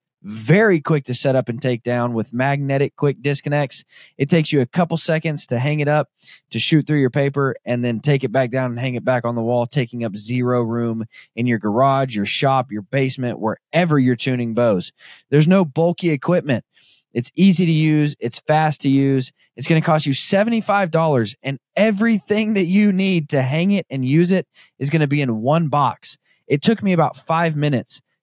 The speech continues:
to hang this initially, and then it takes a couple seconds to put it up and take it down anytime I wanna shoot through paper.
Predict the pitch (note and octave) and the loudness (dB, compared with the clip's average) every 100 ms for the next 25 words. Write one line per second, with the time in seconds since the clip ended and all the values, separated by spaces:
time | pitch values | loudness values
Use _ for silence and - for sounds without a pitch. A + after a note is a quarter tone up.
0 | - C#3 B2+ D#3+ D#3+ D#3+ - C3 D3+ F3+ | -4 0 0 0 0 -2 -2 -2 0 2
1 | F#3+ F#3 F#3+ - _ - C#3 D3 C3+ D3+ | 2 0 -2 -6 _ -4 0 0 0 -4
2 | - C3 C#3 - E3+ E3+ - E3 D3 A2 | -2 -6 -4 -6 -4 -4 -2 -2 -2 -4
3 | - - A#2 - C#3 D3 D3 C#3+ - A#2+ | -8 -8 -8 -4 0 2 2 0 -2 -8
4 | A#2 C3+ B2+ B2+ B2+ B2 - B2+ B2+ C3 | -4 -6 -4 -4 -2 -2 -6 -6 -4 -4
5 | B2 A#2+ A#2 G#2+ C3 A#2 A#2 A#2+ A#2+ G2+ | -2 -2 -2 -4 -4 -4 -6 -4 -4 -6